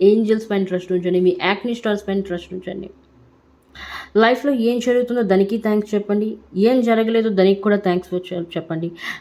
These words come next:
గ్రాటిట్యూడ్‌తో ఫర్ థ్యాంక్స్ చెప్పండి, గ్రాటిట్యూడ్‌గా ఫీల్ అవ్వండి, ఎక్స్ట్రా గ్రాటిట్యూడ్ చెప్పండి.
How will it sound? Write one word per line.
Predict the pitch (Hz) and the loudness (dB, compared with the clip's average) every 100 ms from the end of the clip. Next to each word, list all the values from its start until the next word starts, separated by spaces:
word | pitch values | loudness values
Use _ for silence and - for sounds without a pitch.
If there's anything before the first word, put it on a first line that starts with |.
| 175 | -4
గ్రాటిట్యూడ్‌తో | 180 220 226 269 - 262 254 226 | 2 2 2 -4 -2 -2 0 -2
ఫర్ | 202 185 | 2 2
థ్యాంక్స్ | 180 180 180 - | 0 -2 -4 -10
చెప్పండి, | - 170 170 170 _ _ _ _ _ _ _ _ _ | -12 -10 -10 -12 _ _ _ _ _ _ _ _ _
గ్రాటిట్యూడ్‌గా | 214 226 - 247 220 | -4 -4 -4 -4 -2
ఫీల్ | 233 190 180 | 0 2 2
అవ్వండి, | 170 165 180 - - _ _ _ - - | 0 -4 -8 -12 -18 _ _ _ -20 -10
ఎక్స్ట్రా | 208 - 302 | -10 -2 2
గ్రాటిట్యూడ్ | 311 262 254 233 247 233 | 4 4 2 0 -4 -4
చెప్పండి. | 214 - 180 180 | -4 -8 -10 -10